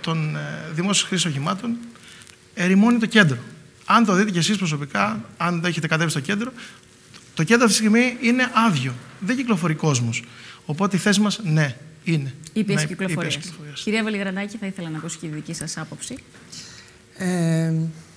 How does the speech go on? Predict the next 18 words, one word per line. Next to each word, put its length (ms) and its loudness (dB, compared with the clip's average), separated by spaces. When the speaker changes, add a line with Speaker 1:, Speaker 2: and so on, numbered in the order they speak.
Speaker 3:
όσον 240 -6
αφορά 280 -2
την, 300 -2
ε, 520 -2
τις 160 -6
λακκούβες 460 -2
και 120 -8
την 120 -4
Speaker 2:
Ό-, 80 2
Speaker 3:
ασφάλεια 300 -2
Speaker 2:
όσον 180 2
αφορά 260 0
το 80 -2
έργο 180 0
της 240 -2
ιδης 420 -2
στο 140 -6
Σταυρό, 440 -2